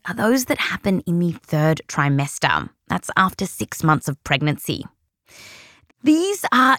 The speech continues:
extremely rare. The best statistic that we could find, which is from the C D C, is that one point three percent of abortions in the U S happen after around five months. And we couldn't find any reliable studies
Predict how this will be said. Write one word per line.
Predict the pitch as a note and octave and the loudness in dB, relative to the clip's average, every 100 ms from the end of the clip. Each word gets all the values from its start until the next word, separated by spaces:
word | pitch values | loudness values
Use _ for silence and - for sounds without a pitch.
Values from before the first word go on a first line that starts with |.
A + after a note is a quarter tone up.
| - | 0
extremely | - - - - - G3+ A#3 A3+ G#3+ F#3+ | -6 -6 -12 -8 -4 4 6 6 4 2
rare. | D#3+ E3+ D3 A#2 C#2+ - - | 2 2 2 0 -4 -8 -2
The | A#3 | -2
best | - C4+ F4 | 2 0 0
statistic | - G4 F4+ - E4 | -6 -4 -4 -2 -2
that | - | 0
we | A3+ G#3+ | -2 -2
could | G#3 | -2
find, | - - A3 C#4+ G4+ | -2 2 2 2 -4
which | A#4+ - | -8 -8
is | G3+ | -8
from | - F3+ | -2 0
the | E3+ | 0
C | - F#3 | -2 -2
D | F3 D#3 | 0 -2
C, | - - D#3+ A2+ A3 - | -4 -2 -2 -2 -6 -2
is | B3 G#3 | -2 0
that | A#3 G#3+ | -2 0
one | G#3 D4 G#4+ | 0 0 -2
point | - F4 B3 | -2 -2 -2
three | - C4 B3 | -4 0 0
percent | A3+ G3+ G3+ G3+ - | 0 -2 0 0 0
of | F3+ | -2
abortions | D#3 F3 E3 - F#3 - | 0 0 0 0 -2 0
in | F3 | 0
the | E3 | 0
U | D#3 E3 E3 | 0 0 2
S | A#3+ - B3+ - - - - | 0 0 -6 -12 -18 -20 -6
happen | G#3+ A#3+ A#3 G#3+ - | -6 0 2 2 2
after | G3 G3 G#3+ F#3+ | 0 2 0 0
around | F#3+ F3 E3 E3+ F3 - | 0 -2 0 0 -2 -6
five | - - - F#3 F#3 E3+ | -14 -6 0 4 4 2
months. | D#3 F#2+ - - - - _ _ - - - - | -2 -4 -6 -14 -16 -16 _ _ -20 -20 -20 -2
And | A#3 B3 | 4 4
we | D#4 | 2
couldn't | - F#4 D#4+ | 2 2 2
find | - A#3+ C4 A#3 _ | 2 2 2 -2 _
any | C4+ E4+ F#4 | -2 0 2
reliable | E4 D4 A#3+ A#3 G3+ G3 | 2 2 2 2 -2 -6
studies | - F3+ E3+ F#3 | -2 -2 0 -4